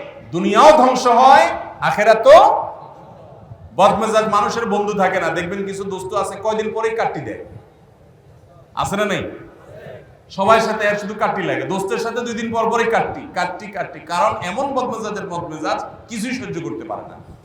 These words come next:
এই লোকগুলোকে আমি বলি, এরা ডায়রিয়ার রোগী। বদমেজাজ রোগীরা কিরে ভাই?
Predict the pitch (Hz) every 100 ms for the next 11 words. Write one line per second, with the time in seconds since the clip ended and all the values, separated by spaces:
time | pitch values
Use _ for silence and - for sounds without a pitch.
0 | - - 165 196 - 196 196 190 196 202
1 | 226 233 277 277 190 - - 147 190 185
2 | 190 - 202 185 160 156 156 156 - -
3 | - - - - _ - - - - -
4 | - - 165 170 185 190 190 185 196 208
5 | 208 208 214 208 185